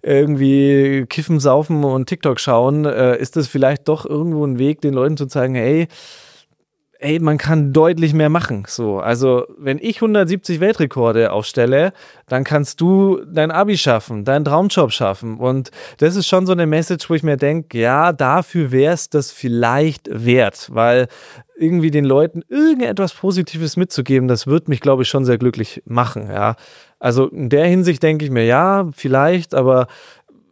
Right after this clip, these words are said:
ich, ich nimm's, wie's kommt. Also, wenn die Leute meinen, ich soll, also ich soll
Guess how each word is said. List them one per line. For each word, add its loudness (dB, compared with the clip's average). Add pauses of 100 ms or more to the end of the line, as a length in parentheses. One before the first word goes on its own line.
(220)
ich, -14 (340)
ich -8
nimm's, 0
wie's -2
kommt. 0
Also, 0 (180)
wenn 0
die 2
Leute 2
meinen, -2 (800)
ich -10
soll, 0
also 0 (140)
ich -10
soll 2